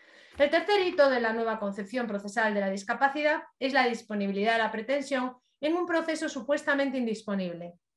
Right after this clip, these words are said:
Tanto el nuevo expediente de jurisdicción voluntaria de provisión de apoyos como el proceso contencioso que lleva el mismo nombre, porque se destina a lo mismo,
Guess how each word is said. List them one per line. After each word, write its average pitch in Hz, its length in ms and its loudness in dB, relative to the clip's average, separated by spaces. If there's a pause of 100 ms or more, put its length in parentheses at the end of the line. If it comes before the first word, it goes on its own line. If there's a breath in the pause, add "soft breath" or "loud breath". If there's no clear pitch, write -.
(440)
Tanto 311 260 4
el 240 60 2
nuevo 220 160 0
expediente 202 440 -4
de 190 40 -6
jurisdicción 202 400 -8
voluntaria 208 500 0
de 196 80 4
provisión 190 360 -10
de 185 60 -6
apoyos 247 600 -4 (240)
como 285 220 4
el 269 80 4
proceso 330 420 -4
contencioso 233 720 -4
que 185 120 -10
lleva 269 280 4
el 214 80 0
mismo 185 260 -8
nombre, 269 460 0
porque 175 360 -6
se 165 200 -10
destina 208 420 -4
a 175 60 -8
lo 185 80 -4
mismo, 247 500 -4